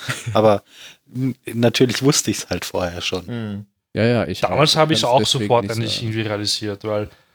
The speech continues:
Speaker 4: das ist schon komisch. Also bitte, da ein Doktor da im weißen Kittel und er hat wirklich immer Antworten auf Parat und irgendwie ganz
Speaker 1: Ja.
Speaker 4: alleine und keiner da,
Speaker 1: Doktor
Speaker 4: das ist ja
Speaker 1: sollte
Speaker 4: komisch.
Speaker 1: schon immer eine Antwort haben.
Speaker 2: Ja.
Speaker 1: Aber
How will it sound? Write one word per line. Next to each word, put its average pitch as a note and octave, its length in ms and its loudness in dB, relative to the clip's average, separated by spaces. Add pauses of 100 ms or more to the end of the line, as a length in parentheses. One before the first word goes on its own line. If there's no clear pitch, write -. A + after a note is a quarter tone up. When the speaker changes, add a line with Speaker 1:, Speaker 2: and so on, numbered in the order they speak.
(140)
Speaker 4:
das A#2 120 -2
ist A2+ 120 4
schon A#2 220 2
komisch. G#2+ 280 -2
Also A2 180 -4
bitte, G#2+ 360 -4 (480)
da G2+ 160 -4
ein A2+ 300 2
Doktor A#2+ 300 -2
da A2+ 120 2
im A2+ 80 -2
weißen A2+ 260 0
Kittel A#2+ 340 -2
und A#2+ 200 2
er A2+ 120 0
hat - 240 -6 (240)
wirklich A#2+ 420 -4
immer C#3+ 280 6
Antworten A#2 540 2
auf A2+ 160 -4
Parat A2 460 0
und A#2+ 200 2
irgendwie A#2+ 320 0 (400)
ganz A2+ 280 0
Speaker 1:
Ja. C#3 80 0
Speaker 4:
alleine C3 560 2
und B2 200 2
keiner A#2 320 0
da, A2+ 360 2
Speaker 1:
Doktor - 20 2
Speaker 4:
das A2+ 120 6
ist A2 60 4
ja C3 60 2
Speaker 1:
sollte G#2+ 220 2
Speaker 4:
komisch. A2+ 160 -2
Speaker 1:
schon A#2 240 4
immer F#2+ 220 -2
eine F2 200 -2
Antwort F2+ 420 -6
haben. E2+ 220 -6
Speaker 2:
Ja. F#2+ 340 -6
Speaker 1:
Aber F2+ 380 -6